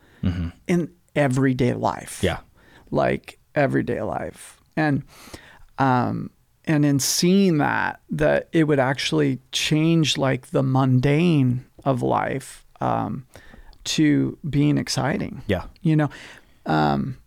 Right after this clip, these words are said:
Speaker 2: have you been on a mission trip? I'm,
Speaker 1: I
Speaker 2: I'm
Speaker 1: have.
Speaker 2: sure.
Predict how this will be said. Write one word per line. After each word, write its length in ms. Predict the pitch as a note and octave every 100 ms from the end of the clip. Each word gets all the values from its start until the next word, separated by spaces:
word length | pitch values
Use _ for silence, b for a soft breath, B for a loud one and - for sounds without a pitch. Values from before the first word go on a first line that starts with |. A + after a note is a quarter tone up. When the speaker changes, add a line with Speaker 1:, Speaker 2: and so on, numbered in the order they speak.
| _ _ _ _ _ _ - _ -
Speaker 2:
have 160 | E3+
you 80 | D3
been 140 | D3 C#3
on 120 | C3+
a 40 |
mission 320 | C3+ B2+ D3
trip? 280 | B2+ D3 -
I'm, 200 | C3+ C3 - -
Speaker 1:
I 60 | -
Speaker 2:
I'm 60 | A#2
Speaker 1:
have. 60 | G2
Speaker 2:
sure. 320 | D3+ C#3